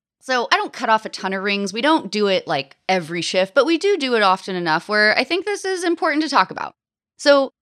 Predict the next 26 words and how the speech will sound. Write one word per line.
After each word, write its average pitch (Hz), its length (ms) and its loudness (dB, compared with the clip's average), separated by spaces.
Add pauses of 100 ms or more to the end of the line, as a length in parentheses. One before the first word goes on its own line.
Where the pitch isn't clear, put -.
(140)
the 294 80 4
one 359 460 2
that 240 180 2
I 202 160 2
probably 208 500 -2
use 190 280 -8
the 180 100 -6
most 170 520 -2
is 196 100 -10
kind 214 200 -2
of 208 60 -6
that 180 180 2
handheld 226 720 -2
one 233 240 -2
where 190 100 -2
you 143 60 -2
s-, - 480 -10
twist - 400 0
the 214 80 -2
blade 196 480 0
and 180 100 -4
kind 185 240 -4
of 160 100 -10 (140)
saw 202 440 2
it 269 60 -4
off. 359 440 -4